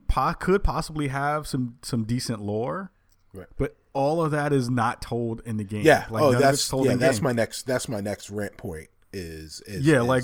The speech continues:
Speaker 1: none of it is told in
Speaker 2: Yeah.
Speaker 1: game. It's all in the Grimoire cards, which you have to go either on your
Speaker 2: Right.
Speaker 1: app or go through the website to see.
Speaker 2: Right.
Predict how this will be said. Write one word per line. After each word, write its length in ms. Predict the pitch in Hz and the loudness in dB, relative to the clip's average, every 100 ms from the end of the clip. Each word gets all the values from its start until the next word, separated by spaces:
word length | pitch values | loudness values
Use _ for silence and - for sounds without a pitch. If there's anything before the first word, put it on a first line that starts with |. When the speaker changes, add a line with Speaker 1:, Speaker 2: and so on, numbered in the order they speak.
| 123 | 2
Speaker 1:
none 180 | 139 156 | 2 4
of 80 | 165 | 0
it 80 | |
is 100 | 156 | -4
told 260 | - 147 147 | -2 -2 2
in 120 | 143 | 0
Speaker 2:
Yeah. 60 | 123 | 0
Speaker 1:
game. 380 | 113 110 107 117 | -2 -2 -6 -8
It's 140 | 110 - | -14 -8
all 200 | 120 147 | -4 -2
in 60 | |
the 80 | 151 | -2
Grimoire 440 | 147 160 131 120 120 | -2 -2 0 -2 -2
cards, 420 | 120 117 117 107 | -4 -4 -4 -4
which 220 | 117 - | -6 -4
you 80 | 123 | -4
have 220 | 107 104 | -4 -6
to 100 | 123 | -8
go 260 | 117 117 107 | -4 -4 -4
either 260 | 117 117 | -4 -4
on 120 | 110 | -4
your 100 | 110 110 | -4 -6
Speaker 2:
Right. 60 | |
Speaker 1:
app 300 | 104 104 110 - | -6 -8 -8 -8
or 280 | 123 113 | -4 -4
go 220 | 110 113 117 | -4 -4 -4
through 200 | 131 123 | -4 -2
the 60 | |
website 400 | 117 117 - 110 | -2 -4 -4 -8
to 100 | - | -8
see. 280 | 104 95 98 | -10 -10 -12
Speaker 2:
Right. 200 | - - | -14 -20